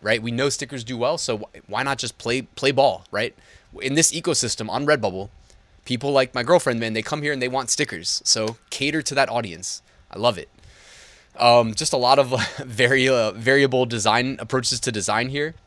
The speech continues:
A lot of text-only designs, though. Uh, and doing text-only designs that look good and that can actually sell as a sticker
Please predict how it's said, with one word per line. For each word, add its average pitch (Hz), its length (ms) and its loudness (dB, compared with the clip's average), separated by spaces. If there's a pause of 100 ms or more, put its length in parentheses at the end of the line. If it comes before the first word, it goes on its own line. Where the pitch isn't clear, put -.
(120)
A - 20 -10
lot 175 120 6
of - 60 -6
text-only 113 500 0
designs, 95 400 -6
though. 101 260 -6 (500)
Uh, 117 220 2
and 139 240 -4
doing 165 240 -4
text-only 160 520 -4
designs 117 420 -4
that 104 120 -6
look 113 220 -6
good 139 220 0
and 120 100 -4
that 113 120 -2
can 120 100 -6
actually 113 360 -4
sell 113 340 0
as 104 140 -4
a 101 40 -6
sticker 165 440 -4